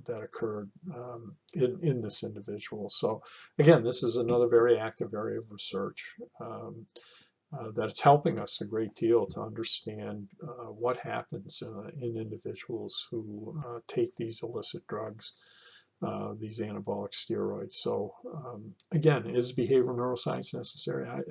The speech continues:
I think it absolutely is to help us to understand, um,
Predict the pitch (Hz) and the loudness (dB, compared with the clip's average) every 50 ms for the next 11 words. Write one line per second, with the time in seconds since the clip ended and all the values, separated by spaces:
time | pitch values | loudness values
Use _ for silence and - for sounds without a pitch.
0 | 151 147 147 - 165 131 120 123 123 127 127 - - 139 131 - - 123 117 107 | -4 -4 -2 -2 -2 0 -2 -2 -4 -4 -4 -2 0 2 2 2 0 0 0 0
1 | 117 151 180 - - - - - - 120 117 110 - - 113 - - - 131 123 | 2 2 2 2 0 0 -2 -4 -4 -4 -4 -6 -6 -4 -4 -2 -2 -4 -4 -6
2 | 110 101 117 113 - - - 120 113 110 107 110 110 - _ - - - - - | -6 -6 -6 -6 -6 -6 -6 -6 -4 -4 -4 -6 -8 -12 _ -20 -20 -20 -20 -20
3 | - _ _ _ _ - 117 117 110 110 110 110 113 - - 147 | -20 _ _ _ _ -4 -2 -2 -2 -2 -4 -6 -6 -8 -8 -8